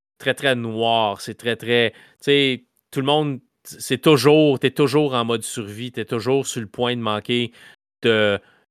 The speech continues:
manquer de, de, de quoi manger, de manquer de munitions, de te faire attaquer par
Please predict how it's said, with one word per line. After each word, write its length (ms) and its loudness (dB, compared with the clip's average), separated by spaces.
manquer 380 -2
de, 280 0
de, 280 -6
de 120 -6
quoi 300 0
manger, 560 0
de 100 -2
manquer 320 -4
de 60 -4
munitions, 840 -2
de 120 -4
te 60 -12
faire 200 0
attaquer 440 -4
par 280 -2